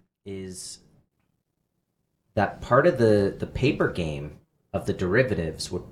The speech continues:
was predicated on the industrial side getting their product. So as long as, as long as the ma-, uh, the, the industrial side was getting their physical product, that they could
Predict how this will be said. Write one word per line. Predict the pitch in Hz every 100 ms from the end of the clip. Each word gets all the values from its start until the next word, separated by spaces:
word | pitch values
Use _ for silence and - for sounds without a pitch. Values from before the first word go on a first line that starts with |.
| -
was | 92
predicated | - - 113 - 95 85 82 80 -
on | 90 90 87 85 - -
the | 90 90 87 -
industrial | 95 107 113 - 110 95
side | - 87 82 80 80 - - _ _ _ -
getting | 98 95 87
their | 87 82
product. | - 82 80 - - - _ _ _ _ _ _
So | - 160
as | 110
long | 117 127 165
as, | 185 165 156 - - - -
as | 107 120
long | 120 160
as | 175
the | 139
ma-, | 113 113 113 -
uh, | 98 95 -
the, | - 98 92 92 92 - - - _ _
the | 98 95
industrial | 95 95 117 - 123 101
side | - 92 87
was | 85 92
getting | - 101 107
their | 101 92
physical | - 90 98 90
product, | - 78 87 156 - - - -
that | 92
they | 104
could | 98 98